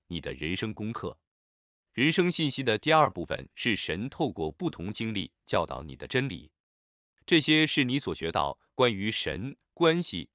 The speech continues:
困难、试探以及其他方面的功课与洞见。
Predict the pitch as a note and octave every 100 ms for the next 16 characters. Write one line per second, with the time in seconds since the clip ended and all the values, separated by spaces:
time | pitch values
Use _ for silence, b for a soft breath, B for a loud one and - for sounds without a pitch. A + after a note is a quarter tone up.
0 | _ - G3+ A2+ C2+ - _ _ - -
1 | - - D2 - - F#2 E2+ G2 - A#2
2 | D#3 D#3+ C#3 A#2+ F#2+ D2 - G#2+ A2+ -
3 | D#2+ C2+ C2 F#2 D#2 C2